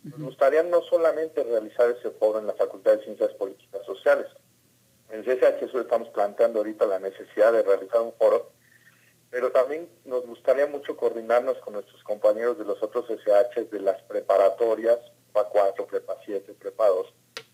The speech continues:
Speaker 1: para realizar un foro a lo mejor de nivel interbachilleratos y convocar a toda la masa de estudiantes y de profesores para poder sentarnos a dialogar sobre esto, ¿no?
Speaker 2: Ujú.
Speaker 1: Entonces, digamos que el,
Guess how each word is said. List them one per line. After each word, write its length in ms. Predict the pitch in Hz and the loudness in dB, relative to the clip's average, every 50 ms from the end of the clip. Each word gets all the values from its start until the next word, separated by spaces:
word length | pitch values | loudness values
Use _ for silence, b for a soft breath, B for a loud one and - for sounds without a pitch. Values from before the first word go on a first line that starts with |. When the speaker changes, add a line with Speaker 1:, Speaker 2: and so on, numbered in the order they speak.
| _ _ | _ _
Speaker 1:
para 140 | - 113 113 | -8 -6 -4
realizar 460 | 110 117 135 - 170 - - 135 131 | -2 -2 -4 -4 -6 0 2 2 2
un 160 | 147 143 - | 2 0 -6
foro 240 | - - 135 131 131 | -2 0 2 4 4
a 40 | 120 | 4
lo 120 | 117 113 | 4 2
mejor 280 | 110 113 107 - 127 135 | -2 -4 -2 0 0 0
de 140 | 143 147 127 | 0 -2 -4
nivel 260 | 120 113 113 120 123 | -6 -6 -6 -6 -6
interbachilleratos 1080 | 135 131 120 - 110 104 104 104 101 - - - - 104 101 104 110 110 - 143 160 165 - - _ _ _ _ _ _ _ _ _ _ _ _ | -6 -6 0 0 2 4 4 2 0 0 -6 -10 -8 -2 2 2 2 2 4 0 -2 -2 -2 -8 _ _ _ _ _ _ _ _ _ _ _ _
y 20 | _ | _
convocar 500 | - 113 104 98 98 - - 117 120 131 | -6 -4 -2 0 0 2 4 4 4 6
a 120 | 131 110 | 4 4
toda 220 | - 113 120 123 113 | 4 4 4 4 4
la 120 | 104 101 | 2 0
masa 260 | 101 104 104 - - | -2 -2 -6 -6 -10
de 80 | 110 98 | -14 -14
estudiantes 560 | - _ - 110 104 104 98 104 - - 107 - | -16 _ -16 -10 -6 -6 -6 -6 -8 -12 -16 -14
y 40 | 101 | -12
de 80 | 95 90 | -12 -10
profesores 600 | - - 101 98 - 98 - - 107 101 113 - - B B B B B B B B _ | -8 -8 -8 -8 -8 -12 -2 0 0 0 0 -2 -8 B B B B B B B B _
para 260 | - 101 101 101 101 101 | -2 2 4 4 4 4
poder 280 | 104 104 113 120 120 | 2 2 2 2 0
sentarnos 440 | - 135 123 120 120 113 117 120 110 - | -2 -6 -2 0 0 0 2 -2 -4 -4
a 80 | 110 98 | -4 -2
dialogar 420 | 98 98 92 92 92 98 101 104 101 - | -2 -2 -2 -2 2 2 2 2 2 -2
sobre 260 | 110 107 110 131 156 | -4 -2 -2 -2 -2
esto, 220 | 165 - - _ - _ _ - | -2 -4 -10 _ -20 _ _ -14
¿no? 160 | 170 147 160 | -12 -10 -10
Speaker 2:
Ujú. 120 | 170 151 B B B B B B B | -12 -12 B B B B B B B
Speaker 1:
Entonces, 340 | _ - 160 - - 151 131 | _ -12 -12 -10 -10 -10 -10
digamos 420 | 127 120 123 139 151 156 156 156 - | -4 0 2 2 2 2 -2 -6 -4
que 300 | - 127 117 117 113 110 | -4 -2 -2 -2 -2 -4
el, 180 | - - 107 | -8 -10 -14